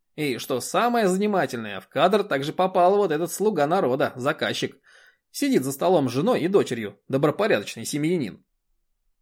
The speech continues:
Это не приют странников, а приют моральных уродцев какой-то. Иногда я думаю, что каждый, когда идёт по жизни, встречает того, кого он заслуживает.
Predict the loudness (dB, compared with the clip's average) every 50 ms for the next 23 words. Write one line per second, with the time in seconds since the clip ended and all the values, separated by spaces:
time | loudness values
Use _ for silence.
0 | _ _ _ -4 -4 -2 -4 -4 -2 -2 -2 -2 -2 0 2 4 4 4 2 0
1 | 0 2 4 4 4 4 0 -4 -10 -8 -6 -6 -6 -6 -4 0 2 4 4 4
2 | 2 2 0 2 2 2 2 0 0 -2 2 2 4 4 4 0 -2 -10 -14 -6
3 | -4 -4 -2 -2 -4 -4 -4 -8 -16 -20 _ _ _ _ _ _ _ _ -4 -2
4 | -2 0 2 2 4 6 6 6 6 4 4 2 0 2 2 2 4 4 4 2
5 | 2 0 -2 -4 -4 -4 _ 2 4 4 4 4 2 0 0 0 0 0 2 2
6 | 2 2 2 0 0 0 0 0 0 0 2 0 0 0 -2 -4 -4 -6 -6 -6
7 | -2 0 0 0 0 0 0 0 2 4 2 2 2 2 2 2 2 2 0 0
8 | -2 -2 0 0 -4 -4 -4 -6 -10 -12 -14 -16 _